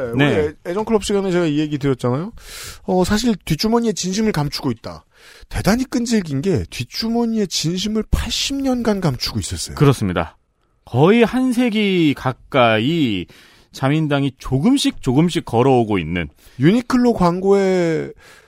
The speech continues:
Speaker 2: 어, 자막이 뭐였죠? "팔십 년도 넘은 일을 기억하냐고?" 네, 자민당은 합니다.
Speaker 1: 그렇죠.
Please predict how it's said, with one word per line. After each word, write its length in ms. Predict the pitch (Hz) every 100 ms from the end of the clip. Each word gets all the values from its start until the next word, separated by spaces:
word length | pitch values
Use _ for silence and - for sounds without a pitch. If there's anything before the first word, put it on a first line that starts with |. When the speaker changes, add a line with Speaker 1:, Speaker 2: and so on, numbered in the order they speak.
| _ _
Speaker 2:
어, 240 | 165 160 156 - -
자막이 380 | 120 156 190
뭐였죠? 440 | 175 139 127 - 208
"팔십 380 | - 226 240 226
년도 260 | 214 202
넘은 360 | 170 147 151 147
일을 220 | 147 139
기억하냐고?" 800 | - 135 139 147 139 131 220 302 - _ _ _ _ -
네, 500 | 214 247 156 87 76 _ _
자민당은 560 | - 190 214 208 196
합니다. 460 | 185 180 156 107 76 -
Speaker 1:
그렇죠. 460 | 123 - 110 -